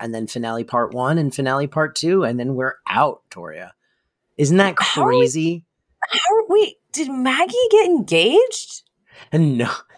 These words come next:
Speaker 1: Nope.
Speaker 2: What?
Speaker 1: <laughs> I don't know. <laughs> We'll see.
Speaker 2: <laughs> So confused.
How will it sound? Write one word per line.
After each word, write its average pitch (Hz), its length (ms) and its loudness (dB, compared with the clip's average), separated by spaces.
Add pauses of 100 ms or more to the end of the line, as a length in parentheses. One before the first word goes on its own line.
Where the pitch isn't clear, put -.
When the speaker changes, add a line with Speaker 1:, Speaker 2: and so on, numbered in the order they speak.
(120)
Speaker 1:
Nope. - 380 2 (180)
Speaker 2:
What? 359 340 -2
Speaker 1:
<laughs> - 840 -2
I 127 240 -4
don't 139 300 -2
know. 156 560 0
<laughs> - 40 -20 (480)
We'll 202 160 0
see. 226 380 2 (120)
Speaker 2:
<laughs> - 220 -8 (720)
So 311 280 -4
confused. 277 1040 -2